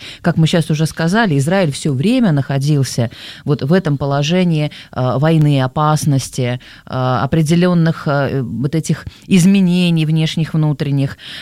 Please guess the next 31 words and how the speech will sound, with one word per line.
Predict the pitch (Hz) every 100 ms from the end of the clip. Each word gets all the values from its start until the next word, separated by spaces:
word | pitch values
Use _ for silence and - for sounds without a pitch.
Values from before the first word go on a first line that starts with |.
| -
Э, | 135 131
по | 156
большому | 180 185 202 202
счету, | - 208 208
э, | 196 131 156
как | 165 175
бы | 175 -
особо, | 175 - 202 190 170
можно | 156 185 185 175
сказать, | 185 175
ничего | 170 - 175
и | 180
сейчас | 226 - 269 -
не | 156
поменялось, | 135 131 139 139 113 113 -
но | 151
тем | 156 175
не | 185
менее | 226 226
тогда | 196 165 190
все | 190 175
это | 151 151
было, | 156 185 165 151 - - -
э, | - -
жестче, | 147 226 247 - 233 208 202 185
э, | 120 131 135 127 120
было | 78 82 - 123 139 151 170 151 127
все | - 160
это | 156
более | 147 175 147 143
так | 147 135